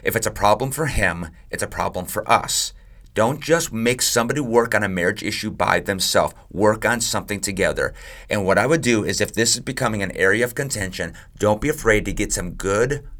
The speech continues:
Christ-like, objective help, somebody to speak into your relationship and to speak into these friendships to help you to see what you might not be able to see. Because let's be real,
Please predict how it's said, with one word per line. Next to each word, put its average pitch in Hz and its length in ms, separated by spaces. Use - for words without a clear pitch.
Christ-like, 107 880
objective 104 580
help, 95 320
somebody 120 420
to 131 120
speak 117 420
into 131 240
your 147 120
relationship 101 760
and 101 100
to 92 80
speak 117 340
into 127 240
these 110 220
friendships 113 560
to - 140
help 135 400
you 117 160
to 120 160
see 143 360
what 113 240
you 110 200
might 107 340
not 110 240
be - 160
able 92 220
to 113 80
see. 76 340
Because 104 300
let's 101 160
be 120 140
real, 92 400